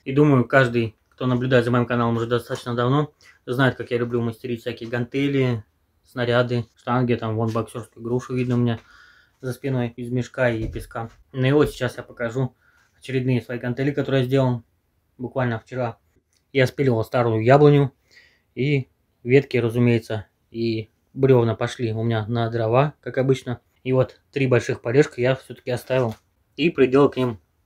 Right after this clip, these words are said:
вот к этому вот цепочку приделал на саморезы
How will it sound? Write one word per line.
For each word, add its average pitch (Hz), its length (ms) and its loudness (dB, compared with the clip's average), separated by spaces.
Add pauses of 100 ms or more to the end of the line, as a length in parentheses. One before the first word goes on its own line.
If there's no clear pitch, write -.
(100)
вот - 120 -10
к - 80 -8
этому 110 240 -2
вот 104 100 -4
цепочку - 440 0
приделал 131 500 6 (1040)
на 110 340 -2
саморезы 120 680 2